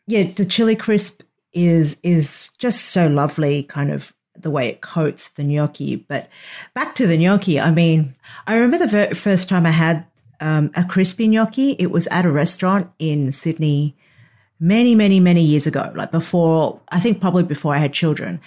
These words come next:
And it was, like, a pan-fried gnocchi with asparagus and crispy sage and brown butter. And I still remember that dish. And it was the first time I'd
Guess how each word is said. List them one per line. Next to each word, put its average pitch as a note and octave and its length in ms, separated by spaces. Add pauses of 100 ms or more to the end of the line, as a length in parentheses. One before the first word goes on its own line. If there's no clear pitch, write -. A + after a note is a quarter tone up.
(480)
And F3+ 200
it F3 120
was, F3 160
like, F3+ 140
a E3 60
pan-fried F3 880
gnocchi E3 560
with D3+ 380
asparagus D#3 840 (460)
and D3 380
crispy F3+ 320
sage D#3 340
and C#3+ 160
brown C#3+ 200
butter. C#3+ 320
And D3+ 100
I C#3+ 60
still E3+ 220
remember D3 360
that C#3+ 180
dish. C#3+ 340 (320)
And F3+ 80
it F#3 40
was F3+ 100
the F#3 60
first F#3 360
time F3+ 180
I'd D#3 160